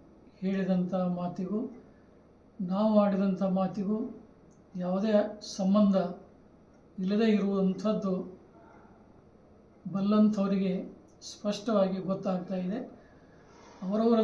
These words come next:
ಧರ್ಮ, ಅವರವರ ಸಂಸ್ಕೃತಿ ಪ್ರಚಾರ ಮಾಡಬೇಕಾದದ್ದು, ಬೆಳೆಸಬೇಕಾದದ್ದು ಅವರವರಿಗೆ ಸೇರಿದ ಹೊರತು ಅದರಲ್ಲಿ ಹಸ್ತಕ್ಷೇಪವಾಗಲಿ, ಅಲ್ಲ ಸಲ್ಲದ ಮಾತುಗಳನ್ನಾಗಲಿ ನಾವು ಆಡುವಂಥ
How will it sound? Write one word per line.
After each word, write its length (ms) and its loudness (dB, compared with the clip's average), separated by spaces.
ಧರ್ಮ, 240 4
ಅವರವರ 340 2
ಸಂಸ್ಕೃತಿ 500 -2
ಪ್ರಚಾರ 340 4
ಮಾಡಬೇಕಾದದ್ದು, 800 -2
ಬೆಳೆಸಬೇಕಾದದ್ದು 840 -2
ಅವರವರಿಗೆ 540 4
ಸೇರಿದ 380 0
ಹೊರತು 360 0
ಅದರಲ್ಲಿ 460 -2
ಹಸ್ತಕ್ಷೇಪವಾಗಲಿ, 1000 -2
ಅಲ್ಲ 260 2
ಸಲ್ಲದ 400 2
ಮಾತುಗಳನ್ನಾಗಲಿ 880 0
ನಾವು 300 0
ಆಡುವಂಥ 500 2